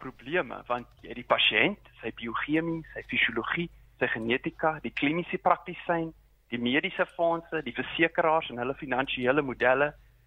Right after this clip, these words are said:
So jy kan sien, dit begin al klaar amper soos daai gekomplifi-, komplime-, uh, gekompliseerde netwerk van die woud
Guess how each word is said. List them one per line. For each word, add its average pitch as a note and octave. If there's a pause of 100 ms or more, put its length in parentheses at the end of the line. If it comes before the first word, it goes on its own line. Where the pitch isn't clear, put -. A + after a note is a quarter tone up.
So -
jy F#3
kan G3
sien, A#3+
dit A#3
begin G#3
al G3+
klaar A#3
amper G#3
soos F#3
daai D3+ (340)
gekomplifi-, D#3 (200)
komplime-, D#3
uh, B2 (200)
gekompliseerde E3+
netwerk B2
van C3
die B2+
woud -